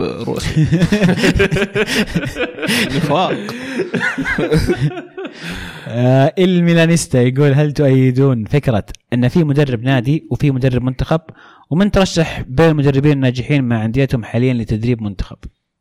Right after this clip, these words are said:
Speaker 2: إيه، طبعًا.
Speaker 1: إيه.
Speaker 2: لأن مختلفة الوظيفة يا أخي. المدرب النادي أنت لازم تقابل اللاعبين بشكل يومي، وطريقة إدارتك لهم مختلفة عن وظيفتك كمدرب منتخب اللي ما تقابلهم إلا كل فترة.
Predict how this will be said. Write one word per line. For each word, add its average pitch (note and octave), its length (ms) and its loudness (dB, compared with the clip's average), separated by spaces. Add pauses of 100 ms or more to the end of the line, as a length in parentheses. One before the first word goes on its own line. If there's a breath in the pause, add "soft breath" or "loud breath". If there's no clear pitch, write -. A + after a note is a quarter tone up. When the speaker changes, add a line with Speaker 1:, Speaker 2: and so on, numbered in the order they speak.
(440)
Speaker 2:
إيه، G#2+ 220 -4
طبعًا. E2+ 280 -6 (340)
Speaker 1:
إيه. B2+ 320 -4 (240)
Speaker 2:
لأن A#2+ 180 -2
مختلفة C#3+ 480 -4
الوظيفة F2+ 420 -4
يا E2 60 -2
أخي. F#2 160 -6
المدرب G2+ 480 -4
النادي A#2+ 400 -4
أنت F#2+ 140 -6
لازم G2 220 -4
تقابل G2+ 320 -4
اللاعبين F#2+ 400 -2
بشكل G2+ 340 -6
يومي، G2 440 -2 (340 loud breath)
وطريقة G2 800 -2 (120)
إدارتك A2 500 -4
لهم G2 240 -4
مختلفة A2 500 -6
عن F2 160 -6
وظيفتك F2 400 -4
كمدرب F2+ 520 -6
منتخب A2 400 -6
اللي F2+ 120 -2
ما F2 80 -2
تقابلهم F2+ 460 -4
إلا E2+ 100 -4
كل F2 140 -6
فترة. F2+ 320 -6